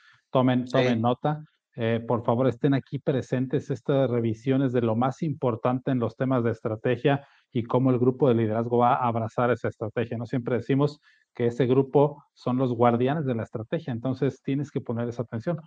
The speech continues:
Speaker 1: Pongan esas reglas básicas, pero también es importante poner las reglas básicas para la persona que va a presentar. Y como dice Juan, láncenles el reto y díganles,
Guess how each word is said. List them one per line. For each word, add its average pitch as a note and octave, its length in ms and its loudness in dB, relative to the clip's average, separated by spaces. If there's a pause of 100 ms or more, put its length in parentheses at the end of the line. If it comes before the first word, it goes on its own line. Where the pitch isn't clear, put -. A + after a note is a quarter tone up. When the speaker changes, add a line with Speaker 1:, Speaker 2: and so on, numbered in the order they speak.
(240)
Speaker 1:
Pongan E3 260 0
esas E3 220 0
reglas C#3+ 340 2
básicas, A#2+ 500 -4 (320)
pero D3 200 8
también D3+ 260 4
es D3+ 100 -2
importante C#3+ 560 0
poner B2 260 -2
las B2+ 140 0
reglas A#2+ 240 2
básicas A#2 420 -2
para B2+ 180 0
la A2+ 120 0
persona A#2 560 -4
que A#2+ 80 0
va A2 80 2
a A#2 60 -4
presentar. B2 540 -4 (320)
Y D3 120 -6
como D3+ 220 4
dice E3 180 0
Juan, F3+ 300 -2 (260)
láncenles E3 640 -2
el B2+ 120 4
reto C#3+ 300 2
y B2+ 40 4
díganles, B2+ 480 2